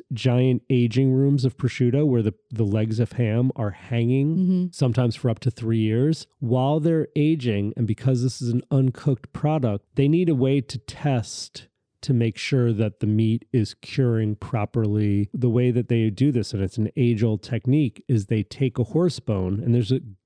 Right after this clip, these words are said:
Speaker 1: someone whose job this is on a daily basis to walk around these giant warehouses that have thousands of legs,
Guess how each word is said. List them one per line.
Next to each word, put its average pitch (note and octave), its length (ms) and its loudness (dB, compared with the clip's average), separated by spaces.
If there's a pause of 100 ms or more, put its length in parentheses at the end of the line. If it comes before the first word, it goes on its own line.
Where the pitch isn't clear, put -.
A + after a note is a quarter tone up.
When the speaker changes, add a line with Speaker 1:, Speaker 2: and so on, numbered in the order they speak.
(140)
Speaker 1:
someone B2+ 480 0
whose C3 260 4
job A2 400 -2
this C3+ 220 0
is A2 420 0 (100)
on A2+ 120 -2
a G#2+ 40 0
daily A#2 320 0
basis A#2 680 -2
to - 140 0
walk A#2+ 320 0
around B2+ 280 2
these A2+ 200 0
giant A#2 380 0
warehouses G#2+ 640 -2
that G2+ 120 -6
have F#2+ 160 -8
thousands A2 540 -2
of A2 100 -2
legs, A2 460 -2